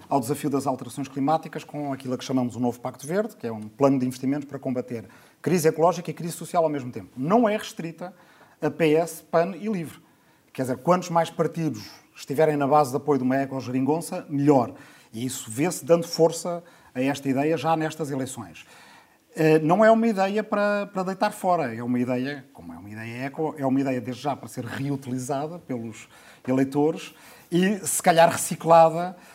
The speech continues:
se por acaso tivermos uma maioria de direita, eu tenho a certeza que a seguir vamos falar dela, porque, quer dizer, nestas eleições isto é muito simples.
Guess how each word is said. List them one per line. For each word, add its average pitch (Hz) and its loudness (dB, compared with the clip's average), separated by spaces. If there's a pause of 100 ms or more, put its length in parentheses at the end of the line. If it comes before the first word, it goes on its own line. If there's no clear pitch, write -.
se - -6
por 156 0
acaso 160 2
tivermos 156 -2
uma 156 -2
maioria 156 0
de 135 -4
direita, 165 0 (300)
eu 151 2
tenho 165 2
a 156 -4
certeza 170 -8
que 202 -10
a 202 -6
seguir - -8
vamos 170 -6
falar 175 0
dela, 160 0
porque, - -14
quer 185 -6
dizer, 139 -4
nestas 170 -10
eleições 165 -8
isto - -16
é 160 -8
muito 156 -12
simples. - -14